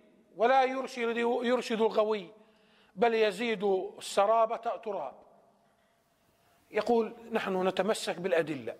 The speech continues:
وهل الأئمة تمسكوا بغير الأدلة؟ ثم هل أنت مجتهد حتى تقول: "أنا أتمسك بالأدلة"؟ لست مجتهدا. نقل كل أهل الاجتهاد منهم الشافعي وغيره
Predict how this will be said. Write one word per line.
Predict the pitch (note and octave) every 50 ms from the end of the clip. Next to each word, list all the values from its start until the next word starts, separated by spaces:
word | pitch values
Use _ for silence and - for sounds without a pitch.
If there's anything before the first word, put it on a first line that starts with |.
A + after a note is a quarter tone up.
| - -
وهل | G3 - F#3 C4+ D4+ D4+
الأئمة | D4 C#4 C#4 D4 D4 C#4+ C4+ C4 B3 A#3+ G#3+
تمسكوا | - A3+ A3+ B3 A#3+ - - - A3 - A#3 G#3+
بغير | F#3+ G3+ G3+ G3 F#3+ F3+
الأدلة؟ | F3+ E3+ D3+ C#3+ C#3 C3 A#2+ B2+ D#3 E3 D#3+ - - - - _ _ _ _ _ _ _ _ _ _ _ _ _ _ _ _ _ _ _ _ _ _ _ _ - - - - - - - - - - - - - - - - - - - - - - - - - - - - - - -
ثم | - - B3+ C4 C4
هل | B3+ A3+ C#4+ D4+ D#4
أنت | D#4+ D#4+ D4+ - -
مجتهد | C4 C4 D4 C4 - - - A#3 F#3 G3+ F3 -
حتى | - G#3+ - - G3+ F3+
تقول: | - F3+ - A3+ A3 A3 G#3+
"أنا | G#3+ G#3 G3+ G3
أتمسك | F3 - F3+ G#3 G#3+ - - E3+ - D#3
بالأدلة"؟ | D#3 D#3 C#3+ C#3 C#3 C3+ B2+ B2 C#3 F3 - - - - - _ _ _ _ _ _ _ _ _ _ _ _ _ _ _ _ - - _ _ - -
لست | C#4 D4+ - - -
مجتهدا. | C4 C4 C4 G3+ - - C#4 B3+ G#3+ A3+ F#3+ F#3 D#3 - - - - - - - _ _ _ _ _ _ - E3+
نقل | A3 C4+ C#4 C#4 C4+ C4+ C4 C4+ C4
كل | - D4+ D#4+ D4 D4 D#4
أهل | D#4 C4+ C4+ C#4+
الاجتهاد | C#4+ C#4 C#4+ C4 - - C4 A3+ G#3+ A#3+ A3+ F#3 D3+ F3
منهم | A#3 C4 A#3 B3 B3
الشافعي | A3+ - - A#3+ C4 C4 - C4 B3+ B3 C#4 C4+
وغيره | C#4 C#4 B3 B3+ A3+ G3 F3 D#3 C3 A#2 A#2